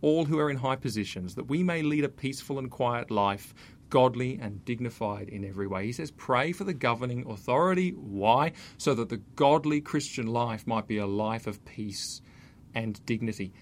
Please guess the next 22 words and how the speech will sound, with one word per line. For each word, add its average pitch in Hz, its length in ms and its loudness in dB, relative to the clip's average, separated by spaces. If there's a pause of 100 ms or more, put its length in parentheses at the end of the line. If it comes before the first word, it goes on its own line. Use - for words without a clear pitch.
(180)
And 156 100 -2
then 196 80 0
the - 60 -6
very 208 180 0
next 202 200 -4
sentence 151 440 -2
he 117 80 -2
says, 123 300 -2
"Because 156 480 0
God 160 480 -4
desires 160 880 4 (340)
that 160 140 0 (100)
all 202 380 12
people 185 480 4
everywhere 160 640 6
come 147 300 0
to 151 180 2
a 143 40 4
knowledge 135 420 2
of 139 140 -4
the - 80 0
truth." - 640 -2